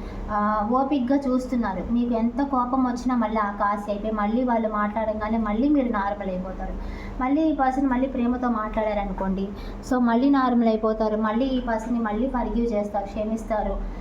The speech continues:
మళ్ళీ దగ్గర అవుతారు. ఇక్కడ ఒకే ఆఫీస్లో వర్క్ చేసే వాళ్ళు కూడా అయి ఉండొచ్చు, రిలేటివ్స్ అయి ఉండొచ్చు, మీకు మీ పర్సన్‌కి మధ్య ఫైనాన్షియల్‌కి సంబంధించి కూడా ఉండి ఉండొచ్చు. ఒకే ఆఫీస్లో వర్క్ చేసే వాళ్ళు, రిలేటివ్స్ అయి కూడా అయి ఉండొచ్చు,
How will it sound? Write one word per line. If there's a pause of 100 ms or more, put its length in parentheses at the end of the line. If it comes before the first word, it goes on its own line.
(180)
మళ్ళీ
దగ్గర
అవుతారు. (200)
ఇక్కడ
ఒకే
ఆఫీస్లో
వర్క్
చేసే
వాళ్ళు
కూడా
అయి
ఉండొచ్చు,
రిలేటివ్స్
అయి
ఉండొచ్చు, (1080)
మీకు
మీ
పర్సన్‌కి
మధ్య
ఫైనాన్షియల్‌కి
సంబంధించి
కూడా
ఉండి
ఉండొచ్చు. (1500)
ఒకే
ఆఫీస్లో
వర్క్
చేసే
వాళ్ళు,
రిలేటివ్స్
అయి
కూడా
అయి
ఉండొచ్చు,